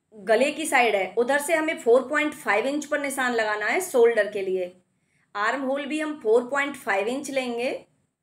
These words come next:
और चेस्ट साइज जितना है उसे फ़ोर से डिवाइड करेंगे और उसमें टू इंच प्लस कर देंगे।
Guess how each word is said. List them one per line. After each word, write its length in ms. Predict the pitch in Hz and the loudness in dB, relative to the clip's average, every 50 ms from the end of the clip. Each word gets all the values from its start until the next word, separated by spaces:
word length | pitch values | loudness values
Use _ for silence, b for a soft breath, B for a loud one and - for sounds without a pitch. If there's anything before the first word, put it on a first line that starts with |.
| _ _ _ _ _ _ _ _ _ _ _ _ _ _ _ _ _ _ _ _ _ - | _ _ _ _ _ _ _ _ _ _ _ _ _ _ _ _ _ _ _ _ _ -10
और 100 | 262 254 | -8 -8
चेस्ट 460 | 254 - - 262 277 302 302 - 359 | -4 0 2 4 4 2 2 0 -2
साइज 360 | 359 359 349 330 330 339 277 240 | -2 0 2 2 2 2 0 2
जितना 340 | 233 240 240 247 285 302 311 | 0 0 0 0 0 0 2
है 220 | 302 302 320 330 330 339 - - | 2 2 2 2 2 0 -4 -6
उसे 220 | 220 233 240 311 320 | -6 -4 -4 -4 -8
फ़ोर 300 | 311 - 240 233 233 269 277 | -6 0 4 4 6 4 4
से 140 | - 320 311 | 0 -2 0
डिवाइड 400 | 262 262 214 208 208 233 254 269 | 0 2 2 4 4 2 2 2
करेंगे 380 | 294 277 285 285 285 285 302 320 330 - - | 0 0 0 -2 -2 -4 -4 -4 -6 -6 -6
और 120 | 226 233 247 | -4 -4 -4
उसमें 260 | 269 254 294 302 311 302 - | -4 -4 -2 -4 -4 -4 -4
टू 140 | - 285 294 | -6 -4 -4
इंच 220 | 302 311 339 339 | -4 -4 -4 -6
प्लस 320 | - - 269 254 254 254 - | -4 -2 0 0 0 0 0
कर 160 | 247 226 220 | 0 0 0
देंगे। 340 | 214 202 202 202 202 196 | 0 -2 -2 -2 -4 -6